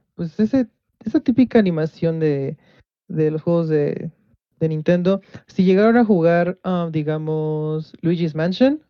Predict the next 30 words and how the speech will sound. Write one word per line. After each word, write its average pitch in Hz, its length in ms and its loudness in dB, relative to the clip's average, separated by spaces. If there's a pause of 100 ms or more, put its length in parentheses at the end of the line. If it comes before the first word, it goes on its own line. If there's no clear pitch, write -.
(180)
el, 147 260 -2
el 147 160 -2
último, 226 440 0 (1120)
así - 200 -6
son 160 140 0
las 165 100 2
gráficas 196 540 0 (120)
en 147 160 -8
el 139 140 -6
uno. 190 340 -4
En 165 160 0
el 170 400 -4
dos 214 540 4 (500)
las 185 300 4
veo 233 300 6
más 226 420 4
como, 160 1120 -2 (1120)
eh, 160 540 -2
Mario 175 240 4
Galaxy, 180 500 2 (760)
porque 147 880 0 (640)
hay 180 120 2
cosas 185 260 0
muy 175 180 -2
brillosas, 160 600 0
hay 165 100 2
cosas 160 300 -2
como 151 260 -8
que - 140 -6
obscuras, 160 840 -2